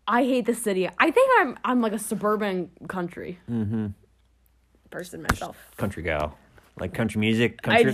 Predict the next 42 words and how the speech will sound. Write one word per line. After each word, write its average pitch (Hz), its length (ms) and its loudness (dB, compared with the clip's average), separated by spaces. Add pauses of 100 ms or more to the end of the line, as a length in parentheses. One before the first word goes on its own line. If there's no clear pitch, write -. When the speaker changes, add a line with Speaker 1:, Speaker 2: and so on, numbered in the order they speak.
Speaker 1:
do. 269 160 6
Speaker 2:
country 123 340 2
living. 87 400 2
Speaker 1:
Country 330 360 2
living. 240 440 6 (240)
Speaker 2:
There 87 140 -6
we 180 80 -2
go. 175 80 -4
Speaker 1:
Um, 247 560 6 (560)
Speaker 2:
So 233 160 6
Speaker 1:
except 247 400 4
I 214 80 2
kinda 247 300 0
wanna 226 200 2
live 208 200 2
in 180 240 0 (100)
a 190 80 -2
city 196 480 0
in 175 120 -4
Texas, 233 440 -8
so 175 240 -4
that, 165 220 -4 (160)
I 190 60 -2
mean, 311 120 4
that 392 80 2
kinda 403 220 2
puts - 160 -4
the - 140 -2 (760)
both. 247 160 0 (880)
Speaker 2:
Yeah. 165 480 4 (240)
Speaker 1:
Yeah. 147 220 -4 (160)
Speaker 2:
Not 104 220 -6
really. 82 260 -12 (160)
Anyways, 104 580 0 (100)
moving 165 220 6
on. 87 220 2
Twenty 156 240 2
seventeen. 147 540 0
Speaker 1:
Shout 233 240 0
out 220 100 0
to 196 80 -2
Austin. 170 360 -8